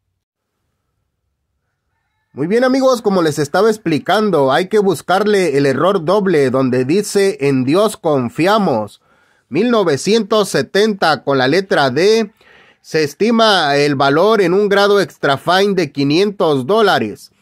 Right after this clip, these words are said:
Sin circular, mil doscientos cincuenta dólares.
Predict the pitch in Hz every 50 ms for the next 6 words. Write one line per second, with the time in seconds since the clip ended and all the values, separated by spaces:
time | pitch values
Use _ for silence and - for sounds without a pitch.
0 | _ _ _ _ _ _ _ - - 143 143 135 - 156 139 131 120 135 135 135
1 | 143 156 185 202 202 202 170 170 175 208 214 196 190 180 147 - - 170 185 202
2 | 214 196 - 208 202 185 - - 156 139 123 - - 175 196 214 214 202 - 170
3 | 147 139 123 123 170 220 247 220 190 160 123 107 101 95 - -